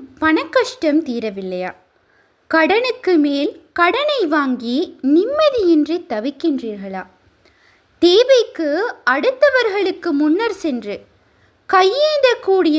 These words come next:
நிலையில் இருக்கின்றீர்களா? இவற்றை குறித்து வேதனைப்படுகின்றீர்களா? அல்லாஹ்வின் கருணை மிக பெரியது. அந்த கருணையுடைய ஒரு வடிவம்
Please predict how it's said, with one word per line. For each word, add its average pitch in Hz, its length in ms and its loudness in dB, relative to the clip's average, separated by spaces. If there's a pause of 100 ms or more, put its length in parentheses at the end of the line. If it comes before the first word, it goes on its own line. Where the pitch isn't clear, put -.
நிலையில் 381 520 2
இருக்கின்றீர்களா? 226 880 -8 (680)
இவற்றை 277 480 0 (100)
குறித்து 370 520 2 (440)
வேதனைப்படுகின்றீர்களா? 269 1400 0 (800)
அல்லாஹ்வின் 381 840 2
கருணை 302 520 -6 (400)
மிக 285 320 2 (120)
பெரியது. 214 520 -6 (580)
அந்த 440 200 2 (120)
கருணையுடைய 494 880 0
ஒரு 294 280 -2
வடிவம் 285 480 0